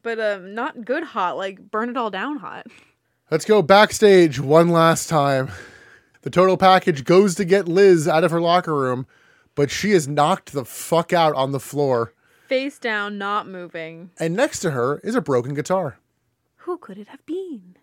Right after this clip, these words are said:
Speaker 2: We then get our main event. It is Goldberg versus the Total Package, and we have ten minutes left, so we get the full Goldberg entrance.
Speaker 1: We do. This is a lot of time left for a, uh, a W C W match.
Speaker 2: Well, apparently they're still out of time because no tearaway clothes for the Total Package, and the
Speaker 1: No.
Speaker 2: two start brawling on the ramp.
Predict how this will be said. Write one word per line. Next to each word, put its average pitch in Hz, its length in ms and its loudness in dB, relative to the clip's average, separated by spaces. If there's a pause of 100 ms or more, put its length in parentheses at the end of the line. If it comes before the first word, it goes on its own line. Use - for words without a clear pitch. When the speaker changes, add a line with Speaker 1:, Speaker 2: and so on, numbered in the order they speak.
(160)
Speaker 2:
We 151 60 -4
then 240 200 0
get 262 200 4
our 220 160 2
main 214 320 2
event. 262 400 0 (100)
It 185 120 2
is 214 260 -2
Goldberg 156 720 2
versus 185 480 -2
the 156 100 -6
Total 202 320 2
Package, 139 540 -2
and 120 80 -8
we 135 80 -6
have 165 160 2
ten 202 240 2
minutes 214 260 0
left, 160 220 2
so - 120 -4
we 143 120 -4
get 156 100 -2
the - 60 -14
full 180 280 0
Goldberg 151 440 2
entrance. 123 500 -8
Speaker 1:
We 226 80 -8
do. 208 220 -4
This 214 120 -8
is 262 60 -14
a 302 60 -10
lot 302 260 -4
of 311 140 -12
time 302 320 -8
left 175 240 -16
for 190 320 -12
a, 185 160 -10
uh, 185 240 -10 (240)
a - 80 -20
W 214 200 -10
C 214 120 -16
W 254 200 -12
match. 202 380 -16
Speaker 2:
Well, 220 80 2
apparently 311 360 4
they're 240 120 0
still 254 160 -2
out 247 160 2
of 233 60 -2
time 147 320 0
because 156 420 2
no 190 240 2
tearaway 214 480 2
clothes 190 340 0
for 151 60 -8
the 147 80 -4
Total 147 240 2
Package, 151 480 0
and 143 220 -2
the 139 100 -2
Speaker 1:
No. - 60 -12
Speaker 2:
two 180 100 0
start 160 260 0
brawling 143 440 2
on 131 140 -4
the 127 60 -4
ramp. 117 300 -8